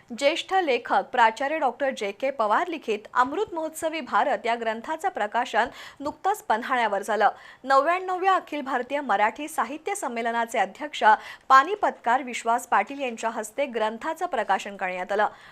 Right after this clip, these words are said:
हा ग्रंथ समाजाच्या हिताचा असून समाजासाठी दिशादर्शक ठरेल,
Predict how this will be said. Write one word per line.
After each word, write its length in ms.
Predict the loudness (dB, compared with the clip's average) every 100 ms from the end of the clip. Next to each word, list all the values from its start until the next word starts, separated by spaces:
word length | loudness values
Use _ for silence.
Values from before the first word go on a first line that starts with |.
| 4
हा 160 | 6
ग्रंथ 460 | 6 4 2 -2 -2 0
समाजाच्या 540 | 0 0 -2 -2 -4 -6
हिताचा 500 | -6 0 0 2 0
असून 320 | 0 -4 -8
समाजासाठी 760 | -6 -2 -2 0 -2 -2 -2
दिशादर्शक 720 | -2 -2 -2 -2 -4 -6 -4 -2
ठरेल, 260 | 0 0